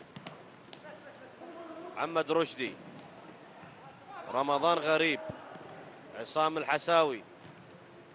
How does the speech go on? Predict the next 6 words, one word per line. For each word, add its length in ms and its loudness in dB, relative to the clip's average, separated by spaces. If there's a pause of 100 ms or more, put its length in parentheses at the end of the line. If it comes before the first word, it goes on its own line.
(400)
محاولة 640 6
إلى 120 4
الأمام. 480 4 (1200)
إلى 240 6
باسل 440 6
الفريح. 440 4